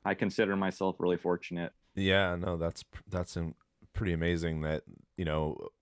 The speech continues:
Speaker 2: you've got yourself in a situation, and you have a, I mean, you do a lot of things. I'm sure most of them don't bring in the kind of money that your primary work does.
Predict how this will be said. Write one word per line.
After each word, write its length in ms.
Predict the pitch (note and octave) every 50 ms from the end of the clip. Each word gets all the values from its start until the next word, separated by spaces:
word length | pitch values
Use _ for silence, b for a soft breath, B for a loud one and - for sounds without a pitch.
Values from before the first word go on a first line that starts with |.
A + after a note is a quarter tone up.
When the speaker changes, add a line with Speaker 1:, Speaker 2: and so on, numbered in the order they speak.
| _ _ _ -
Speaker 2:
you've 300 | F#2+ F#2 F2+ E2+ E2 - -
got 200 | - F2+ D#2+ C2+
yourself 400 | E2+ E2 - - F#2 E2+ - F#2+
in 80 | E2+
a 60 | D#2+
situation, 500 | D#2+ - F#2+ E2+ - F#2+ F#2 F#2 - D#3+
and 120 | E3+ E3+ G3
you 120 | A#3+ C#4+
have 140 | F3+ A2+ G2
a, 100 | G2 F#2 -
I 60 | F2
mean, 160 | F#2+ F2+ F#2
you 80 | G2+ G#2+
do 180 | G#2+ A2+ A2
a 40 | F#2+
lot 240 | E2+ E2 E2 E2+ F2
of 80 | E2+ -
things. 300 | G2+ G2 G2 G2 F2+ F#2
I'm 300 | F2 E2 E2+ E2 D#2+ D#2+
sure 240 | - - G2 E2+ D#2+
most 380 | E2 E2 D#2+ D#2+ E2+ - -
of 100 | F#2+ F2
them 180 | F2+ F2 F2 F2
don't 160 | E2+ F2 E2 D#2
bring 180 | - F2+ F2 F2
in 180 | E2 D#2 D2+
the 60 | D#2 D2
kind 180 | - D#2+ D2
of 80 | D2 C#2+
money 240 | D2 D2 D#2 D#2+ D#2
that 140 | D2+ D2 B1
your 100 | C#2 C#2+
primary 380 | - D#2 D2 D#2+ E2+ E2 E2+
work 240 | F#2 G2 G2+ - -
does. 340 | - A2+ A2+ A#2+ A#2 -